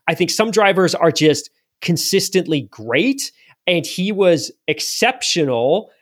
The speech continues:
and then he was very good, and then it just kind of tailored off at the end. And a big part of that might be the car and the team that he was, he was competing in, but I, I don't know how to frame his career. Like, obviously, four times world champion, one of the greatest of all time, but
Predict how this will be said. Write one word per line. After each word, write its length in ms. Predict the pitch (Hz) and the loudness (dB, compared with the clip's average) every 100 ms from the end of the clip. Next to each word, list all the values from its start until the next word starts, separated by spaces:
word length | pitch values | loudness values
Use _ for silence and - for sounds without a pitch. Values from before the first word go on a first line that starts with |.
| _ - | _ -2
and 140 | 170 | 2
then 100 | 170 | 2
he 140 | 160 | 2
was 200 | 147 127 | 0 -2
very 460 | 107 104 185 226 190 | -2 2 4 4 2
good, 540 | 120 131 131 120 120 - _ 170 | -2 -2 0 -2 -4 -8 _ 0
and 120 | 170 | 2
then 80 | 170 | 2
it 120 | 170 | 0
just 160 | 214 | -4
kind 240 | - 226 202 | -2 0 0
of 120 | 131 _ _ _ | -4 _ _ _
tailored 440 | - 165 175 165 139 | -2 2 4 4 4
off 320 | 127 139 - | 4 2 0
at 120 | 131 | -6
the 160 | 135 135 | 0 0
end. 200 | 131 151 | 2 0
And 200 | 160 - - _ | -2 -6 -18 _
a 80 | 165 | -4
big 260 | 127 233 - | 0 -2 0
part 220 | 185 185 | 0 2
of 40 | |
that 180 | 170 143 | 2 2
might 180 | 170 170 | 0 0
be 100 | 151 | -4
the 120 | 117 | -6
car 600 | - - 117 156 233 254 - | -10 -6 -2 0 2 0 -2
and 100 | 139 | -2
the 60 | |
team 380 | - - 147 175 | -4 -8 -4 0
that 160 | 160 - | 0 0
he 180 | 143 | -4
was, 320 | 131 135 120 - _ _ | 0 0 -2 -8 _ _
he 140 | - | -4
was 200 | 135 127 - _ | -2 -4 -8 _
competing 460 | - 127 - 160 214 | -12 -12 -6 -4 2
in, 240 | 240 226 | 2 2
but 240 | - 156 - - - | 2 2 0 -12 -4
I, 120 | 180 202 | 0 0
I 80 | 196 | 2
don't 140 | 220 | 0
know 80 | 226 | -2
how 320 | - 170 185 | -2 2 2
to 160 | 180 160 | 0 -6
frame 440 | - - 147 147 | -6 0 2 2
his 200 | 131 127 | 0 -4
career. 460 | - 131 127 120 120 | -6 -6 -4 -4 -2
Like, 140 | 135 | 2
obviously, 560 | 185 208 190 202 185 - | 2 2 0 0 0 -4
four 260 | _ 180 180 | _ 2 2
times 340 | 156 156 139 | 2 0 0
world 200 | 135 139 | 0 0
champion, 460 | - 135 120 - 123 | 0 -2 -2 -2 -2
one 140 | 135 | -2
of 60 | 127 | -4
the 60 | 117 | -2
greatest 340 | 139 127 - | 0 0 -2
of 80 | 127 | 0
all 140 | 117 | 0
time, 420 | - 135 135 127 110 | 0 -2 0 -2 0
but 220 | 139 | 0